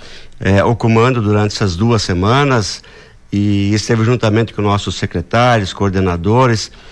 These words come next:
a todos os servidores, dando a continuidade dentro do que nós projetamos pra transformar a Tapejara num lugar melhor pra se viver. E o Gipe, com toda a seriedade, com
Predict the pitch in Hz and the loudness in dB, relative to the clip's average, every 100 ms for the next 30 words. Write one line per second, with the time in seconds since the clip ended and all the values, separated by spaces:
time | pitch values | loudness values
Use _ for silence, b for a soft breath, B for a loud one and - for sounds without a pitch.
0 | B - 95 123 117 120 104 104 92 123 | B -6 -2 -2 -2 -2 0 0 2 2
1 | 127 113 117 139 117 - 135 - 104 101 | 2 0 2 2 0 0 -2 0 -2 -2
2 | 87 107 120 117 110 - B B B 104 | 0 0 0 0 -6 -8 B B B 0
3 | 113 127 113 107 107 - 113 117 117 120 | 2 2 -2 -4 -4 -2 0 2 2 0
4 | 120 117 110 - 110 117 - 101 - 123 | -2 0 0 0 0 0 -2 -2 0 0
5 | - 104 107 107 110 104 95 101 107 110 | 0 2 2 2 -2 0 0 2 2 2
6 | 104 104 98 101 107 113 113 107 107 107 | 0 0 -2 0 0 2 2 0 0 -2
7 | - 117 110 92 120 156 B B B B | -2 0 2 2 0 -2 B B B B
8 | B B 359 143 117 135 156 139 107 101 | B B 0 2 0 0 0 2 2 0
9 | 117 101 117 113 - 110 104 90 98 117 | -2 0 2 2 0 0 0 0 2 0
10 | 110 - 110 | 0 -2 -2